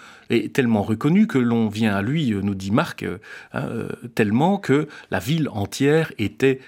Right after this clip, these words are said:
rassemblée à la porte. Euh, et, et retenez bien ce verset parce que, euh, nous verrons que littéralement, euh, au, au début du chapitre deux, de fait, euh, euh, tout le monde va s'assembler dans une maison et qu'il y a un effet d'affluence et de masse. Alors, devant cet effet d'affluence,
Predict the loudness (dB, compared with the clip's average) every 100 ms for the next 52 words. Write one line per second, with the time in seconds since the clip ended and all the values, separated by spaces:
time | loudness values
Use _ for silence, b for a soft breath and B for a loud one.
0 | B -2 -2 0 -2 -2 -2 -4 -6 -6
1 | -4 -8 -6 -12 -8 -4 -4 -2 -6 -4
2 | -4 -2 -2 0 -2 -4 -6 -2 0 0
3 | -2 -2 -4 -4 B B -2 2 2 0
4 | 0 0 2 0 0 0 0 0 0 0
5 | 0 -2 B B B -10 -10 -4 -2 -2
6 | -2 -2 -2 -2 -2 -2 -4 -10 -10 -2
7 | 0 2 -2 -2 -2 -2 -4 -6 B B
8 | B -12 -10 -8 -10 -12 -10 -10 0 2
9 | 4 4 2 0 -2 -4 -4 -2 -2 -2
10 | -2 2 2 2 2 0 -2 0 0 2
11 | 0 0 2 2 2 0 2 0 -2 -4
12 | -2 -2 -2 -4 -8 -10 -14 -10 -8 -10
13 | B B B 2 2 0 -2 -4 -2 -2
14 | 0 -2 -6 -12 -10 -12